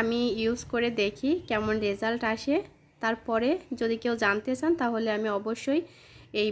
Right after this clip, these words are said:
ভিডিওটি শেয়ার করব যে আমি কিভাবে হেয়ার অয়েল তৈরি করেছি। তো তেল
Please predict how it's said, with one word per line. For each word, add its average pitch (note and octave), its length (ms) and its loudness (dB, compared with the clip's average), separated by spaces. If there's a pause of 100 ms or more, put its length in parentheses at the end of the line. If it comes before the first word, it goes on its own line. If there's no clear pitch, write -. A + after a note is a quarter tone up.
ভিডিওটি A3+ 380 0 (100)
শেয়ার G3 220 2 (100)
করব G3 160 -4 (120)
যে G#3 120 -2
আমি G#3 200 -2
কিভাবে G#3+ 380 -2 (120)
হেয়ার G3 220 0
অয়েল F#3+ 200 0
তৈরি F#3 240 -2
করেছি। E3+ 380 -2 (1700)
তো C4+ 80 0 (520)
তেল A3+ 140 0